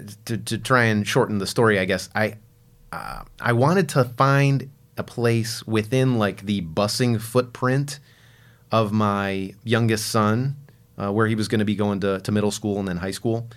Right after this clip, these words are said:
And so there were, there were very few places, and I had very specific criteria.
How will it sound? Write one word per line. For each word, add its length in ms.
And 200
so 420
there 120
were, 40
there 180
were 100
very 220
few 300
places, 800
and 160
I 80
had 260
very 220
specific 440
criteria. 640